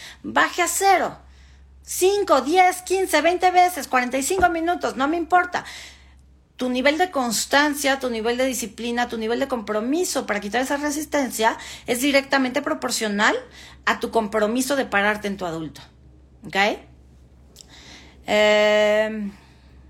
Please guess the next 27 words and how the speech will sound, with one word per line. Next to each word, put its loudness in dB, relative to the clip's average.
"El -8
sonido -2
de 2
la 4
voz 0
y -4
la 2
forma -2
de 0
los -4
dientes -8
también -4
es -8
transgeneracional". -6
No -8
voy -8
a -10
contestar -12
eso. -8
"¿Por -10
qué -10
me -4
enojo -4
tanto -6
con -6
mi -4
hija -4